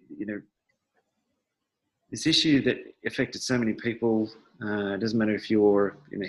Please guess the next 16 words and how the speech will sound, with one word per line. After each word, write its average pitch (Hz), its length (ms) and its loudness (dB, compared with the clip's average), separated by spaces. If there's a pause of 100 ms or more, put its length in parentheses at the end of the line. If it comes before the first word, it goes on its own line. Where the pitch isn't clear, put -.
heavily 117 220 2
pregnant 113 600 0
or 95 300 0
a 95 180 -2
young 107 280 0
mum 110 340 2
and 92 160 -4
you 90 120 -14 (360)
just - 200 -10
pull 123 140 -2
into 104 160 -2
the 101 100 -2
wrong 101 320 -4 (240)
car 117 140 -6
space - 520 -10
for, 85 100 -16